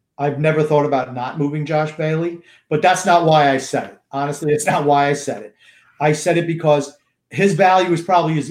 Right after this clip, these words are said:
as high as it's ever gonna be right now. And for a player who's thirty years old, um, you know,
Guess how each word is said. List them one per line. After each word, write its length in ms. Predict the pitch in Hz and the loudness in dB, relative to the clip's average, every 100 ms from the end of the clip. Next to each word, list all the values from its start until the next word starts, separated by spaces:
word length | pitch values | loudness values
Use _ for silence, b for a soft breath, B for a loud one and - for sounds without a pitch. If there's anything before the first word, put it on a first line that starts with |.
| - | -6
as 160 | 147 | -6
high 260 | - 160 160 | -4 -2 -2
as 80 | 139 | -2
it's 140 | - - | -6 -6
ever 200 | 151 156 | -4 -4
gonna 220 | 160 147 | -4 -4
be 160 | 156 | -2
right 240 | 156 156 156 | 0 0 -2
now. 240 | 156 151 | -2 -2
And 100 | 147 | -4
for 120 | 151 | -4
a 60 | 143 | -6
player 260 | - 151 147 | -2 -2 -2
who's 180 | 135 | -4
thirty 260 | - 143 143 | -4 -4 -2
years 240 | 147 147 | -4 -4
old, 480 | 151 151 151 151 147 _ _ _ _ - | 0 2 2 2 -2 _ _ _ _ -16
um, 560 | 127 123 120 120 123 - - | -12 -10 -10 -12 -14 -16 -8
you 120 | 147 | -2
know, 360 | 143 139 139 | 0 0 -2